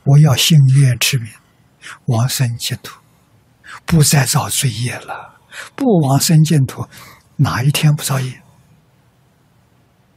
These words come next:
哪一个时辰不造业？打个妄想就是造业。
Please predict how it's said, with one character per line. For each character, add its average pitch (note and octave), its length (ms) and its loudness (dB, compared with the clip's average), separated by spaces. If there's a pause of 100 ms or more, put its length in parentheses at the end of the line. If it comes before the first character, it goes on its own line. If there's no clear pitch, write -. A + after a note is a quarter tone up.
(1200)
哪 C3+ 240 2
一 A3 80 4
个 G#3 100 2
时 - 220 0
辰 B2+ 240 -2
不 - 100 -8
造 - 180 -6
业？ C#3 120 -14 (1500)
打 C#3+ 160 0
个 G#3 140 -2
妄 G3+ 200 2
想 B2 220 -2
就 C3+ 160 -6
是 - 40 -8
造 A#2 140 -6
业。 A#2 80 -14